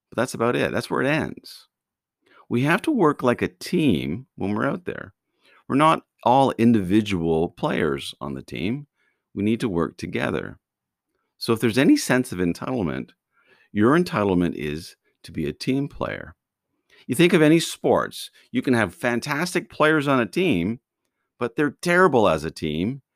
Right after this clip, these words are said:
and they're in the bottom of their division because they can't seem to work together. They all keep making individual efforts,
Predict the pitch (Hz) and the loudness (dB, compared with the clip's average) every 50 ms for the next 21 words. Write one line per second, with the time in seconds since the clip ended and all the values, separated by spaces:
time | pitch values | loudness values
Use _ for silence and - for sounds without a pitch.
0 | _ _ _ _ - - 101 110 113 113 113 113 113 113 113 107 98 110 104 110 | _ _ _ _ -10 -4 -2 0 2 4 4 4 4 4 2 2 4 4 6 6
1 | 117 117 110 107 107 110 113 107 113 113 117 127 117 117 143 156 135 113 87 - | 6 6 4 4 4 2 2 2 0 0 0 0 0 0 2 2 2 0 -4 -8
2 | - - _ _ _ _ _ _ _ _ _ _ _ _ _ _ - - - 101 | -10 -18 _ _ _ _ _ _ _ _ _ _ _ _ _ _ -20 -12 -6 -6
3 | 98 95 104 98 - - - 107 107 117 107 - - - - - 98 95 90 90 | -6 -4 -4 -6 -6 -4 -4 -2 -2 -2 -4 -6 -10 -10 -4 -2 0 0 0 0
4 | 90 92 92 _ _ _ _ _ _ _ _ - 101 87 76 69 60 - - - | -2 -4 -6 _ _ _ _ _ _ _ _ -8 -8 -6 -6 -6 -8 -10 -14 -16
5 | - 98 113 120 117 82 53 50 - _ _ _ _ _ _ _ _ _ _ - | -12 -10 -8 -8 -8 -8 -10 -12 -14 _ _ _ _ _ _ _ _ _ _ -20
6 | - - 90 95 98 110 131 - - 165 151 - 123 127 127 - 139 131 117 71 | -10 -2 0 2 4 4 4 2 0 -2 2 4 4 4 4 4 2 0 2 4
7 | 110 113 123 127 104 107 113 98 - 123 120 - - - 143 180 180 - 101 87 | 4 4 4 4 4 2 0 0 0 0 -2 -2 0 0 0 0 0 0 0 0
8 | 87 - - - - - - | 0 -2 -6 -12 -14 -16 -18